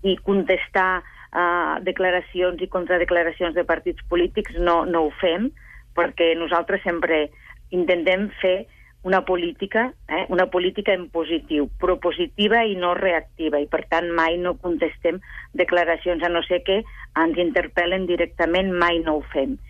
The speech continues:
I per tant aquesta proposta no, no l'hem, no l'hem estudiat ni l'hem parlat.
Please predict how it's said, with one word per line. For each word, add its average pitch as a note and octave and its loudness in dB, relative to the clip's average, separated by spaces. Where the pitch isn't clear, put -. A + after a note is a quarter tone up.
I E3+ 0
per - 2
tant F3+ 2
aquesta F3 -2
proposta F#3+ -2
no, F#3 -2
no F3 0
l'hem, D#3 0
no F3+ 0
l'hem E3 0
estudiat F3+ 0
ni E3 -2
l'hem D#3 -2
parlat. C#3 -4